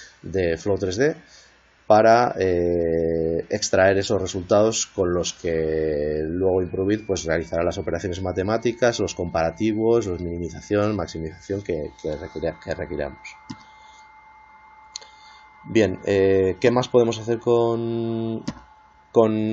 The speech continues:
Improve It? Pues podemos también automatizar trabajos repetitivos.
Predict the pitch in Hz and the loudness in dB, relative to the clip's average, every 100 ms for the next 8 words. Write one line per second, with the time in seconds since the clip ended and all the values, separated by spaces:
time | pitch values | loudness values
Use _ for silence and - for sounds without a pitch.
0 | 110 107 104 139 95 82 - 82 - 90 | 0 -2 4 4 4 0 -6 -8 -4 -4
1 | 92 104 107 104 110 117 113 117 - - | -4 -6 -6 -6 -4 -4 -4 -10 -20 -20
2 | _ - 92 87 82 - - 92 - 104 | _ -10 -6 -4 -6 -8 -10 -6 0 0
3 | 104 87 95 104 85 87 78 73 95 76 | 2 0 0 -2 -4 -4 -6 -2 -2 -2
4 | 76 - | -8 -14